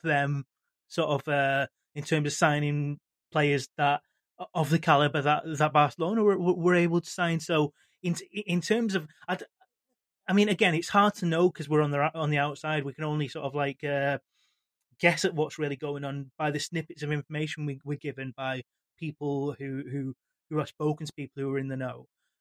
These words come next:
But it seems, at United, it seems as if there's a, a sense that people, there is, there's a structure in place, but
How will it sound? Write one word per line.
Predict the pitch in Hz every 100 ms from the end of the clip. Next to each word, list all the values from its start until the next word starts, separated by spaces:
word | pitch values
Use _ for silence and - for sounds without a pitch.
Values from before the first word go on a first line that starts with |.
| _
But | - 165 - _ -
it | 208
seems, | - 220 214 202
at | 208 226
United, | 214 233 220
it | 202 -
seems | 180 165
as | 151 156
if | 143 _ -
there's | 156 156
a, | 151 147 143 147 -
a |
sense | - 170 147 151 -
that | 151 143 139 _ _ _ _ _ -
people, | 180 - 175 160 160 151 _ _ _ _ _ -
there | 180
is, | 190 -
there's | 185 170
a | 160
structure | - 247 - 214
in | 160
place, | 180 175 135 - - - - _ _ _ _ 156 147
but | 170 160